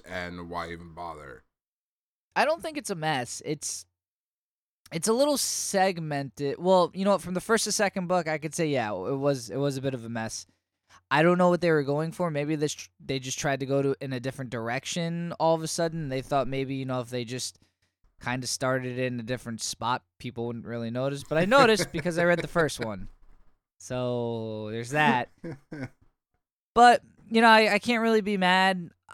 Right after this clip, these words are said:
Speaker 2: Uh, the, the two issues after that were really good. So pick it up. It's only three issues in,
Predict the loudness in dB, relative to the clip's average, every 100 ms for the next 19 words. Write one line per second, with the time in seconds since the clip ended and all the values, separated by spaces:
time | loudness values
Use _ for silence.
0 | -8 -4 -2 2 4 4 2 0 0 2
1 | -2 -8 -4 -2 0 -2 -2 -2 0 0
2 | 0 2 2 2 2 2 0 -2 -12 _
3 | -14 -4 -2 -2 -4 -10 -18 _ -4 -2
4 | 4 4 4 0 -2 -2 -2 -4 -4 -4
5 | -4 -4 -4 -6